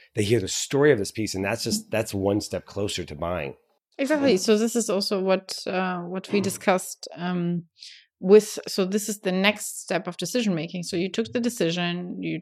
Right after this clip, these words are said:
Speaker 2: took the test, you understand, "Okay, this is what I like." Then you install in front of it what helps you to make a decision, uh, standing in front of a piece. And exactly this is it, because then you, you want to have a narrative. And a C V,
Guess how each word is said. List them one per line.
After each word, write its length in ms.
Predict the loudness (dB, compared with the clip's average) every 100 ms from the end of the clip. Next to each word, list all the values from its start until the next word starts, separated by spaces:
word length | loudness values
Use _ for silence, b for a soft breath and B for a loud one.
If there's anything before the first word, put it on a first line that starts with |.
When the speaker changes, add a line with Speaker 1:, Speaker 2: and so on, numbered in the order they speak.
| -8
Speaker 2:
took 160 | -6
the 140 | -2 -2
test, 400 | 0 -2 -2 -6
you 60 |
understand, 300 | -6 -6 -6 -4
"Okay, 160 | -4
this 160 | -2 -4
is 60 |
what 140 | -4 0
I 80 | 0
like." 320 | 0 -2 -4
Then 160 | -6
you 100 | -2
install 380 | -2 -2 -2 -4 -2
in 180 | -2 -2
front 240 | -2 -2
of 100 | 0
it 160 | -2 -4 B B B -4
what 260 | -2 -2 -6 -12 -10
helps 420 | 2 2 2 0
you 100 | -2
to 180 | 0 0
make 180 | 0 0
a 60 |
decision, 720 | -2 0 0 0 0 0 -4 -8 b b b _ -8
uh, 140 | -6
standing 380 | 0 2 4 2
in 100 | 0
front 220 | 2 2
of 100 | 4
a 60 | 0
piece. 440 | -2 0 0 -2
And 140 | -2 -2
exactly 460 | 0 -2 2 2
this 260 | 4 2 2
is 180 | 0 6
it, 300 | 6 4 -4
because 460 | -6 0 0 0 -2
then 280 | -2 0 4
you, 380 | 6 6 6 2
you 160 | 0
want 320 | 2 2 0
to 80 | 0
have 180 | 0 0
a 40 |
narrative. 560 | 2 4 4 2 -4 -4 -16 B B B B _ _ _ _ _ _ _
And 140 | -2 0
a 40 |
C 200 | 0 0
V, 500 | 0 0 0 -2 -8